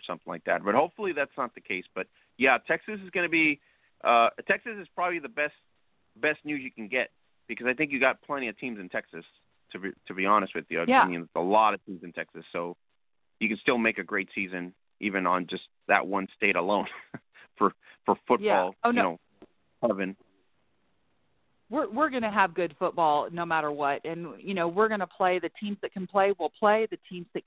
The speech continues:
Speaker 2: can't will support and, you know, help us with championship, help us with, you know, anything else that needs to be done in the league. That's, that's a given, you know, and, and work towards twenty twenty-two. But, you know, covid's a serious thing, and, and we have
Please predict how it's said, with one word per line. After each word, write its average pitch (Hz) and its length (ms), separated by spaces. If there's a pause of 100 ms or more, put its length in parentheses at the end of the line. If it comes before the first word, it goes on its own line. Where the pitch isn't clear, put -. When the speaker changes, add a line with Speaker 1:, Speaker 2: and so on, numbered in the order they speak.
Speaker 2:
can't 208 280 (360)
will 180 300
support 208 500 (440)
and, 170 360
you 175 140
know, 156 260
help 185 300
us 175 160 (160)
with 160 260 (160)
championship, 233 560
help 190 240
us 160 120 (100)
with, 156 220 (160)
you 175 100
know, 151 320
anything 220 380
else 170 180
that - 140
needs 165 220
to 156 60
be 156 100
done 160 200
in 151 80
the 139 100
league. 151 300 (140)
That's, 160 160 (160)
that's 170 180
a 147 60
given, 127 420 (160)
you 170 120
know, 156 260 (500)
and, 156 400
and 160 240
work 170 240
towards 165 240 (120)
twenty 165 200
twenty-two. 156 560
But, - 220 (420)
you 220 100
know, 214 120
covid's 254 400
a 226 120
serious 262 260 (100)
thing, 220 320
and, 156 160
and 180 300
we 185 240
have 185 240